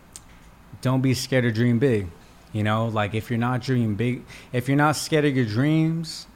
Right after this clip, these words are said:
you're not dreaming big enough, you know? And I still practice that to my day. Um, and I really want that to,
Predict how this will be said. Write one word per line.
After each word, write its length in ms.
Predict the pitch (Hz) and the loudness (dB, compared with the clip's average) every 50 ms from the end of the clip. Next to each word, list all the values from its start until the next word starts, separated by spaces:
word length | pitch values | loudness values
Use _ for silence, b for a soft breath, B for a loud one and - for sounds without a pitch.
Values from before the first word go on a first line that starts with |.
| - - - - | -20 -20 -18 -8
you're 140 | - 113 107 | -6 -4 -2
not 320 | 110 117 113 110 110 95 | 0 0 -2 -2 -4 -6
dreaming 320 | - 123 113 104 101 101 95 | -4 -4 -2 -2 -2 -2 -2
big 180 | 110 113 98 | -4 -4 -4
enough, 320 | 98 95 95 95 110 120 - - - - - B B B B B B - | -4 -6 -8 -10 -14 -18 -20 -20 -20 -20 -20 B B B B B B -8
you 120 | 104 104 | -4 -2
know? 220 | 104 101 101 101 104 104 - - - - - | -2 0 -2 -2 -4 -8 -12 -20 -20 -12 -8
And 160 | 117 104 104 | -4 -2 -2
I 100 | 104 107 | -2 -2
still 240 | 104 - - 113 98 | -4 -4 -4 -4 -4
practice 460 | - - 107 95 - 104 95 - - | -4 -4 -6 -6 -6 -6 -8 -8 -8
that 220 | 104 104 107 101 - | -10 -10 -10 -10 -8
to 100 | - 104 | -6 -6
my 240 | 98 95 95 98 | -4 -4 -6 -6
day. 280 | 98 95 101 98 101 95 - - B B B B B B - - - - | -8 -10 -10 -10 -12 -14 -16 -18 B B B B B B -20 -20 -12 -8
Um, 500 | 107 101 98 95 95 92 90 85 95 - - | -6 -4 -4 -2 -4 -4 -6 -8 -12 -12 -10
and 120 | 123 107 104 | -6 -4 -4
I 20 | |
really 300 | 101 101 110 113 113 107 | -2 -2 -2 -2 -2 -2
want 320 | 104 107 104 104 95 - | -2 -2 -4 -4 -4 -4
that 220 | - 104 101 98 - | -4 -4 -4 -4 -6
to, 360 | - 107 101 98 98 98 95 | -8 -6 -6 -6 -6 -8 -10